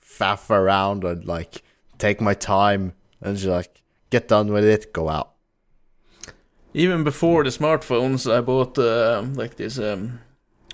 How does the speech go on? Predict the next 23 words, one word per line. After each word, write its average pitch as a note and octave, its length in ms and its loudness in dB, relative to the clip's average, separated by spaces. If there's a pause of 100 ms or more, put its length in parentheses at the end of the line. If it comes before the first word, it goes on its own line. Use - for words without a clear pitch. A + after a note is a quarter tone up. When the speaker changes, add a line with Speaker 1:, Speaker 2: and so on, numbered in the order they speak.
(840)
Speaker 2:
uh, - 80 -14
basically A2 400 -8
called G#2+ 440 -2
the A2 80 -8
toilet A2+ 380 -2
book. - 340 -4 (460)
It's C#3 180 -8
a B2+ 60 -6
little A#2 220 -6
book B2+ 220 -4
with, G#2+ 220 -2
uh, G#2+ 360 -6 (1500)
with C3+ 120 0
jokes D#3+ 360 0
in G#2+ 140 -4
them. C3+ 240 -6 (840)
And C3 140 -12
toilet A#2 340 -4
humor. B2 240 0
Speaker 1:
Oh, E3 320 0 (140)
okay, A#2 340 0
okay. D#3+ 500 4
Speaker 2:
<clears throat> - 60 -20